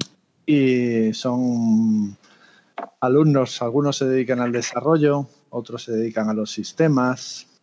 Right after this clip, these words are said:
Y, por ejemplo, los de los sistemas necesitan un P C potente, bastante potente.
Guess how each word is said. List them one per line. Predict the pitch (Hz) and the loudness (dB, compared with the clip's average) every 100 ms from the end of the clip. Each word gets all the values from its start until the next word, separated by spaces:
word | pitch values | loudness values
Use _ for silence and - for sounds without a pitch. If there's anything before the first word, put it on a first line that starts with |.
| _ _ _ | _ _ _
Y, | - 120 | -8 -4
por | 123 | -2
ejemplo, | 135 135 117 113 | -2 0 2 2
los | 117 | 0
de | |
los | 113 113 | -2 -4
sistemas | 117 139 139 147 | -6 -2 0 0
necesitan | 135 120 113 135 131 131 120 | 0 -4 -6 -2 0 0 -2
un | 113 104 95 110 | -2 -2 -4 -4
P | 127 | -6
C | 113 - 110 123 | -6 -2 0 0
potente, | 117 110 95 107 107 95 87 - - | -2 -6 -4 -4 -4 -6 -18 -20 -20
bastante | 87 - 107 104 101 120 | -20 -10 -4 -4 -4 -6
potente. | 117 98 90 90 | -6 -6 -8 -8